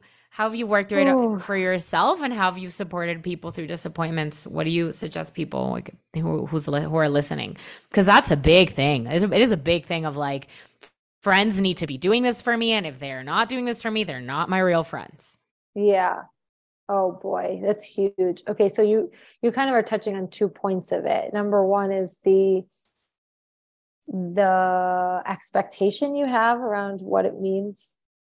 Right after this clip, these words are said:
Speaker 2: to be a good friend, right? That's, like,
Speaker 1: Mm.
Speaker 2: one element of what you're talking about. And
Speaker 1: Yeah.
Speaker 2: then if it's not met, there's a disappointment.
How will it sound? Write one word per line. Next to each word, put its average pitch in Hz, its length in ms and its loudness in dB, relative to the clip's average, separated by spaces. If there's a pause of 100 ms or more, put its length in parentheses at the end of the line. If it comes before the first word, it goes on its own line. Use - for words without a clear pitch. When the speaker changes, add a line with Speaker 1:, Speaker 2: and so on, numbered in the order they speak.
(240)
Speaker 2:
to 208 80 -8
be 208 100 2
a 196 80 4
good 226 160 0
friend, 339 320 -2 (640)
right? 202 180 6
That's, 208 180 2
like, 208 120 2
Speaker 1:
Mm. 185 60 -2
Speaker 2:
one 196 140 0
element 196 380 -4
of 190 80 -4
what 190 140 -2
you're 208 80 0
talking 233 360 -2
about. 269 380 4 (460)
And 220 180 4
Speaker 1:
Yeah. 202 140 4
Speaker 2:
then 202 160 0
if 208 180 -2
it's 214 160 2
not 208 320 0
met, 196 340 0
there's 196 220 -2
a 196 60 -2
disappointment. 202 840 -2